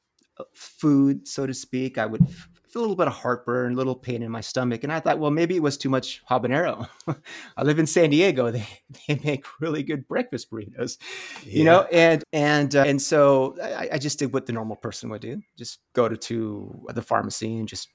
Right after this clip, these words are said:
Speaker 1: get some antacids and whatnot, and didn't work. Sometimes it would get better, but it would progress. And so one, one day a week, I would feel nauseous,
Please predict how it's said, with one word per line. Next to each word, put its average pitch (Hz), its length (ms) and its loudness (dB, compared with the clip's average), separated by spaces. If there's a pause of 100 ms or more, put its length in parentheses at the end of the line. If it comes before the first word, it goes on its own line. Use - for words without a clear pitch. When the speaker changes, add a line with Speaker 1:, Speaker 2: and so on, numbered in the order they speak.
Speaker 1:
get - 140 -4
some 104 120 -6
antacids - 720 -6
and 98 160 -8
whatnot, 98 520 -8
and 101 220 -8 (440)
didn't 107 240 -4
work. 101 460 -6
Sometimes - 400 2
it 120 40 -6
would 117 140 -8
get - 160 -12
better, 113 380 -4
but - 220 -4 (480)
it - 40 -6
would 226 140 -4
progress. - 560 -10 (380)
And 127 120 -4
so 143 480 0
one, 131 520 0 (280)
one 135 200 2
day 151 100 0
a 143 80 -2
week, 190 240 0
I 180 100 -2
would 180 180 -6
feel 180 840 -6
nauseous, 185 880 -8